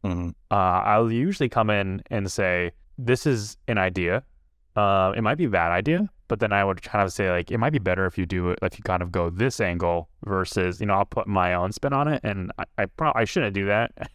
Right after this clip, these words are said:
Speaker 2: <laughs> I should ask people if they want my advice because my advice isn't <laughs> always great. <laughs> But I mean, like, th-, you know, if I was doing it, this is what I would do. But I always try to make someone's idea successful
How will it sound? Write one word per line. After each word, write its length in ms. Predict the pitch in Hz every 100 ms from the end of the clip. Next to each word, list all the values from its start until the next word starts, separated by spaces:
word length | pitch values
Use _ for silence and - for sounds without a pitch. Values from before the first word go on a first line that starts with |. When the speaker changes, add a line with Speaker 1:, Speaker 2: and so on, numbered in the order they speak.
| - 170 -
Speaker 2:
<laughs> 480 | - 123 131 214 -
I 60 |
should 180 | 135 156
ask 300 | 101 101 -
people 260 | - 113 107
if 60 | 92
they 120 | 92
want 220 | 92 92
my 120 | 90
advice 480 | 87 85 90 143 - - -
because 260 | - 110 98
my 160 | 104
advice 260 | 98 95 95
isn't 180 | 101 98
<laughs> 80 | 95
always 200 | 107 98
great. 380 | 92 92 139 -
<laughs> 40 | - - - -
But 380 | 185 127 123 95 -
I 60 |
mean, 160 | 117 113
like, 160 | 101 - -
th-, 160 | 127 131 123 - -
you 60 |
know, 100 | 113
if 100 | 101
I 140 | 98 123
was 140 | 117
doing 260 | 95 90 87
it, 120 | 92
this 120 | 101
is 100 | 101
what 140 | 87 82
I 80 |
would 120 | 90 85
do. 240 | 87 - - -
But 140 | - 110
I 80 | 110
always 280 | 123 147
try 180 | - 107
to 60 | 95
make 380 | 92 90 87 - -
someone's 400 | - 95 92 90
idea 580 | 87 85 92 87 80 78 - _ -
successful 880 | - - - - 87 - - - -